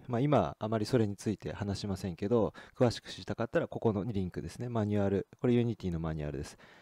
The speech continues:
で、あとチュートリアルですね。プレハブっていうのはどんなものか勉強しましょうねっていうチュートリアルのページにリンクしてありますので、そっちを見るといいと思います。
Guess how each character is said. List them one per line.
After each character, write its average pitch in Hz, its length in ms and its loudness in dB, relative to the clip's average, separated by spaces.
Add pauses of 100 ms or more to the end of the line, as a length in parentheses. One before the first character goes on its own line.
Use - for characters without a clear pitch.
(140)
で、 143 80 2
あ 139 40 4
と 120 100 4
チ - 160 -2
ュ 113 40 2
ー 107 40 0
ト 107 120 4
リ 85 100 2
ア 73 60 -2
ル - 80 -6
で - 80 -10
す - 100 -18
ね。 123 140 -8 (240)
プ 135 100 2
レ 123 60 8
ハ 127 100 6
ブ 120 120 6
っ - 20 2
て - 120 0
い - 20 0
う - 20 0
の 110 80 6
は 101 40 6
ど 120 120 6
ん - 20 4
な 123 100 6
も 104 120 4
の 98 80 4
か 90 120 2
勉 110 160 2
強 131 120 6
し 143 100 -2
ま 143 80 2
し 160 60 2
ょ 160 60 6
う - 20 2
ね 180 120 4
っ - 20 2
て - 180 -2
い 113 160 6
う 101 80 4
チ - 100 -2
ュ 123 60 4
ー - 20 2
ト 120 100 6
リ 110 120 6
ア 98 80 4
ル 90 300 -2 (600)
の 139 240 -2 (760)
ペ 113 120 4
ー - 20 2
ジ 101 120 0
に 104 320 0
リ 117 120 2
ン 110 80 0
ク 113 220 0
し - 80 -10
て 123 80 4
あ 107 40 4
り 110 60 2
ま 113 120 -2
す - 100 -8
の 160 80 -2
で、 202 100 0
そ 147 120 4
っ 117 100 2
ち - 100 0
を 110 60 6
見 95 120 2
る 92 80 0
と - 160 2
い 104 120 -4
い 87 40 -8
と 92 120 -8
思 85 100 -6
い 78 60 -10
ま 80 100 -10
す。 - 240 -16